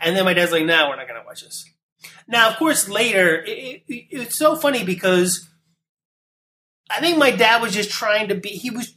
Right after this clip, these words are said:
a li-, trying to be a little overprotective at that point. And we, so I was fourteen, and it may have been more for my brother's benefit 'cause he was twelve, but even at twelve, I think that twelve, you can deal with the violence in Terminator. But,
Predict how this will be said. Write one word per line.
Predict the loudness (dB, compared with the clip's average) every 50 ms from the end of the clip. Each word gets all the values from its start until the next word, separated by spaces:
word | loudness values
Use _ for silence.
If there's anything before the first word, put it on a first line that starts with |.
| -18 -16 -14
a | -10
li-, | -4 -4 -4 -4 -4 -6
trying | -8 -6 -4 -4 -4
to | -4
be | -4 -6
a | -6
little | -6 -6 -8 -8 -8
overprotective | -8 -6 -6 -6 -6 -6 -8 -12 -14 -16 -16 -18 -20 -20 -18
at | -18 -16
that | -16 -16 -18 -18
point. | -20 -20 -20 -20 -20 _ _ _ _ _ _ _ 0
And | 2 4 4 4 4 2
we, | 0 -2 -4 -4 -2
so | 0 2
I | 4 2
was | 2 0 -2
fourteen, | -4 -2 -4 -4 -2 -4 -2 -2 -2 -2 -4 -8 _ -20 -20 _ -10
and | -4 -2
it | 2 2
may | 4 4
have | 2 2
been | 0 -2 -2 2
more | 4 4 4
for | 2 0 0
my | 0 0
brother's | 0 0 0 0 2 0 0 -2
benefit | -2 -4 -4 -4 -4 -6 -6 -6 -6
'cause | -8 -8 -6
he | -6
was | -6 -6 -8
twelve, | -8 -4 -2 0 0 0 -2 -6 -10
but | -6 -4
even | -2 -2 0 0 0
at | -2 -2
twelve, | -2 2 4 4 4 4 2 -2
I | -4 -4
think | -6 -10 -12 -12 -12
that | -12 -12 -12
twelve, | -10 -6 -4 -2 -2 -2 -2 -4 -8 _ _ _ _ _ _
you | _ -8 -6 -2
can | -2 -2 0
deal | 2 2 2 2
with | 2 0 -4
the | -2
violence | 0 0 0 0 -2 -6 -10 -14
in | -14 -12
Terminator. | -12 -12 -12 -12 -14 -16 -16 -16 -16 -18 -20 _ 0
But, | 2 2 2 2